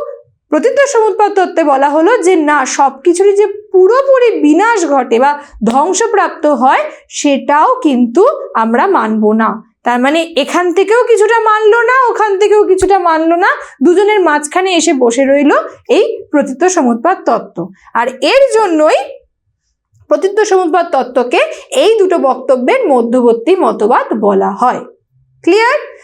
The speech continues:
তাহলে প্রতীত্ব সমুৎপাত তত্ত্ব থেকে আমরা কি কি পয়েন্ট কভার করলাম? ফার্স্ট পড়লাম এর মূল বক্তব্য, সেকেন্ড পড়লাম প্রতীত্ব সমুৎপাত তত্ত্ব শব্দের অর্থ কি, থার্ডে আমরা বিরোধী চারটে মতবাদের আলোচনা করলাম,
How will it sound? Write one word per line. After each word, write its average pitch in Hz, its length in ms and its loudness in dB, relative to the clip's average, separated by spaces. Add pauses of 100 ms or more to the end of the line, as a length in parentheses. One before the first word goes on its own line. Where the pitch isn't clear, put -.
(140)
তাহলে 311 220 0
প্রতীত্ব 392 500 0
সমুৎপাত 480 540 0
তত্ত্ব 453 260 0
থেকে 440 220 0
আমরা 453 200 0
কি 359 220 0
কি 403 160 0
পয়েন্ট 480 400 0
কভার 453 300 2
করলাম? 494 400 2 (360)
ফার্স্ট 381 340 2
পড়লাম 440 400 2
এর 427 180 2
মূল 302 420 2
বক্তব্য, 453 580 0 (400)
সেকেন্ড 427 540 -2
পড়লাম 427 420 2
প্রতীত্ব 392 500 0
সমুৎপাত 415 480 0
তত্ত্ব 339 400 -2
শব্দের 339 420 0 (200)
অর্থ 330 340 0 (180)
কি, 494 140 4 (460)
থার্ডে 427 440 2
আমরা 440 380 2
বিরোধী 370 460 2
চারটে 370 480 -2
মতবাদের 381 600 2
আলোচনা 330 540 0
করলাম, 440 420 2